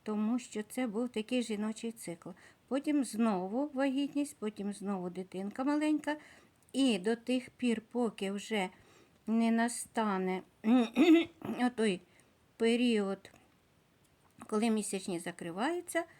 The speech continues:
і у жінки може народитися тринадцять дітей. І на всіх їх достатньо уваги. А лише й уваги і любові достатньо і на чоловіка, і на старих батьків,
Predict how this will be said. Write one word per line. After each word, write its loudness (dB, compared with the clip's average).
і 4
у 0
жінки 0
може 0
народитися -2
тринадцять -6
дітей. -8
І 4
на 6
всіх -2
їх 0
достатньо -4
уваги. -2
А 0
лише 2
й 0
уваги 0
і 0
любові 0
достатньо -4
і 4
на 4
чоловіка, -4
і -4
на 0
старих -6
батьків, -2